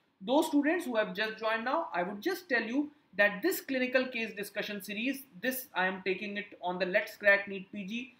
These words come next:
YouTube channel. And if you are subscribing for the Unacademy Plus program, there are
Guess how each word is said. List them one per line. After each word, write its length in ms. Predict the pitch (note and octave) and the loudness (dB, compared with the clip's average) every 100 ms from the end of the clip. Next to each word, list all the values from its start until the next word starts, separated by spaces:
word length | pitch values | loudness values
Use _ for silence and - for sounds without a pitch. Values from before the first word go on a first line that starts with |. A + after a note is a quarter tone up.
| _ - | _ -10
YouTube 380 | F3+ F#3+ A#3+ A#3 | -6 -4 -4 -2
channel. 360 | B3 A3+ C4+ E4+ - _ - | 4 4 4 2 -4 _ 2
And 400 | G#3+ C#4+ D#4+ - _ - | 4 6 2 -4 _ -8
if 160 | F#3+ G#3+ | -6 -2
you 140 | A#3 | 0
are 100 | B3 | 0
subscribing 680 | B3 A3 - F#3+ G#3 D4 D4 | 0 -6 2 4 4 2 2
for 140 | A#3+ A3+ | 0 0
the 140 | B3 G3 | 0 0
Unacademy 420 | G3 G3+ G3 G3 | 0 0 0 -2
Plus 180 | G3+ F#3+ | -2 -2
program, 480 | G3 F#3 G#3 B3+ A3 | -2 2 4 4 2
there 180 | F3+ F3+ | 2 4
are 160 | F3+ | 4